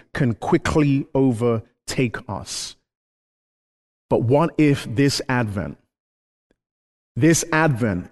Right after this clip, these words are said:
in this year, twenty twenty, we accept the moments of silence that come to us as opportunities to create room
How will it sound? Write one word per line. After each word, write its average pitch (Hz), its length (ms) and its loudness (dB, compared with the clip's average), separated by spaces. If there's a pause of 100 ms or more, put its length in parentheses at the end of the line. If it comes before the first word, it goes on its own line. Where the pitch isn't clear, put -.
in 117 240 2
this 165 340 4
year, 147 280 4
twenty 147 500 -2
twenty, 123 680 -2 (1040)
we 139 240 4
accept - 920 -2 (220)
the 127 260 0
moments 175 760 4 (100)
of 165 100 0
silence 131 1080 0 (440)
that 117 320 -2
come 180 400 2
to - 260 -4
us - 640 -6 (1120)
as 120 200 0
opportunities 139 1080 2
to 139 120 -4
create 131 380 2
room 160 720 4